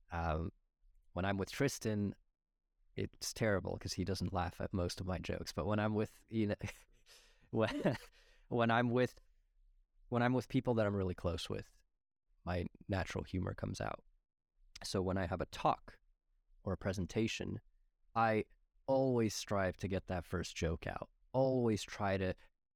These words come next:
to crack little moments of humor, but not so that I can influence the audience or so that I can connect deeper with them, but so that I can give myself permission and go, "Whew, okay, there I am.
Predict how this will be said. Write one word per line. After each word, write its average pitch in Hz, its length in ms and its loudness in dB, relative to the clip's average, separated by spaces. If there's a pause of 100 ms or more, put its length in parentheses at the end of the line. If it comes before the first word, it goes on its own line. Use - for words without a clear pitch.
(440)
to 107 180 -4
crack - 580 -4 (380)
little 104 380 4
moments 98 540 2
of - 120 -6
humor, 98 320 0
but 90 240 -2
not 120 460 2
so - 200 2
that 107 200 2
I 98 100 2
can 95 340 0
influence 92 580 -2
the 92 140 -2
audience 110 600 0
or 98 160 2
so 92 160 0
that 92 80 2
I 87 100 -2
can 92 200 -4
connect 90 340 -2
deeper 101 300 -2
with 113 160 -2
them, 143 220 2 (420)
but 120 100 2
so - 180 0
that 101 140 0
I 104 160 2
can 113 180 0
give 101 180 2
myself 98 460 -2
permission 104 440 0
and 98 120 0
go, 95 160 -2 (140)
"Whew, 330 200 4 (680)
okay, 117 380 2
there 131 260 4
I 110 120 2
am. 87 340 -4